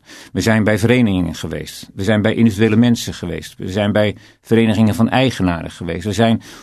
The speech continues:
op allerlei plekken geweest waar we in het verleden niet kwamen. Daar hebben we gesprekken gevoerd. Daar hebben we mensen aangehoord. Daar hebben we problemen opgelost. We hebben mensen ondersteund. We hebben mensen gewaardeerd. En dat geeft heel veel directe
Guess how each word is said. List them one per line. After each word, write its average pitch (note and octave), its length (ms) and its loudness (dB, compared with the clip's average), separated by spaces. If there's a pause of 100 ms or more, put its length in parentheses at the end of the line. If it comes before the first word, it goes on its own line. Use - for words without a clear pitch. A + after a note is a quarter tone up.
op - 240 -6
allerlei C#3+ 540 2
plekken C3 300 0
geweest G#2+ 380 -2
waar G#2 160 2
we G2 60 0
in G2+ 80 2
het F#2+ 80 -2
verleden F#2+ 300 0
niet G2 160 -2
kwamen. F2+ 440 -4 (200)
Daar A2+ 140 2
hebben G#2+ 180 0
we - 60 -4
gesprekken A2+ 420 -4
gevoerd. G#2 400 -4
Daar - 100 -16
hebben F2 200 -2
we F2+ 60 2
mensen G#2 260 0
aangehoord. G#2+ 640 0 (240)
Daar F2+ 120 -2
hebben F2 280 -2
we F2+ 280 -4 (120)
problemen A#2+ 520 2
opgelost. F#2+ 580 -4
We F#2 60 -6
hebben F2 180 -2
mensen F#2 280 -2
ondersteund. A2+ 600 0
We - 120 -14
hebben E2+ 140 -2
mensen F2+ 300 -4
gewaardeerd. G#2 600 0 (760)
En A#2 120 2
dat B2 160 2
geeft - 220 0
heel C#3+ 240 4
veel A2 320 2
directe A#2+ 680 2